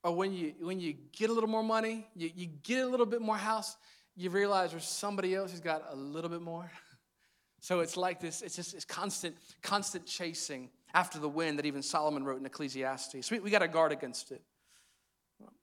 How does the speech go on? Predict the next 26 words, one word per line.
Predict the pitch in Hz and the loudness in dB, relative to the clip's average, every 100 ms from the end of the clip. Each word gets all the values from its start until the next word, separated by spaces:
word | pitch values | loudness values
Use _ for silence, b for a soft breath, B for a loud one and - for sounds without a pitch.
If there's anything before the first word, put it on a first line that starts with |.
| _ | _
It's | - 175 165 | -18 -12 -2
First | - 202 | 4 4
Timothy | 208 196 170 | 4 2 2
six, | - 190 180 - - | 4 2 2 -2 -2
nine | 170 175 175 | 4 6 6
through | 170 | 0
ten, | - 175 160 | 0 -2 -2
Paul | 151 185 175 160 | 2 4 6 6
writing | 165 156 | 4 2
to | |
young | 156 156 | 0 -2
Timothy | 147 170 160 147 139 135 b b b - | -2 -4 -4 -6 -8 -10 b b b -6
says | - 202 175 | 2 2 2
this, | 156 170 147 - - - _ _ _ _ _ _ _ - 147 | 2 4 4 0 -8 -14 _ _ _ _ _ _ _ -16 4
"Those | 202 262 | 6 6
who | 240 | 4
want | 220 185 | 2 2
to | |
get | 190 175 | 2 2
rich | 175 - | 2 2
fall | 175 | 2
into | 170 160 | 2 0
temptation | 156 151 151 - 139 | -4 -2 -4 -2 -2
and | 143 | 0
a | |
trap, | 139 - - 180 139 107 | 0 -2 2 2 2 -2